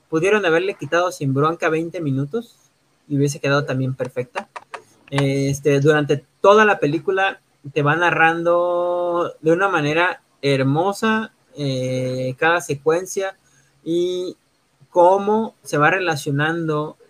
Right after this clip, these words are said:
eh, evento con evento. Entonces, durante toda la película sí te, sí sientes que va, o sea, que tiene un buen desarrollo, pero a veces sientes como que ese desarrollo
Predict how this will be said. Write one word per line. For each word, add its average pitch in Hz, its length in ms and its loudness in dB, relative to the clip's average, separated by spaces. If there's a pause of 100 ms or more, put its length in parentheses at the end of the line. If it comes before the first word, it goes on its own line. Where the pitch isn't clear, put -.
(120)
eh, 131 360 -4
evento 165 600 0
con 131 220 -4
evento. 139 520 -4
Entonces, 147 440 -4
durante 143 360 0
toda 160 260 0
la 180 160 -2
película 147 440 -2
sí 147 120 -10
te, 143 280 -6
sí 160 260 -6
sientes 160 420 -6
que 139 120 -6
va, 135 340 -2 (380)
o 143 60 -6
sea, 143 180 -4
que 151 100 -2
tiene 165 260 0
un 170 120 -4
buen 180 180 -2
desarrollo, 170 680 0 (360)
pero 156 180 2
a 156 40 2
veces 190 260 2
sientes 190 380 -4
como 170 240 -8
que 147 160 -2
ese 160 140 -4
desarrollo 180 760 0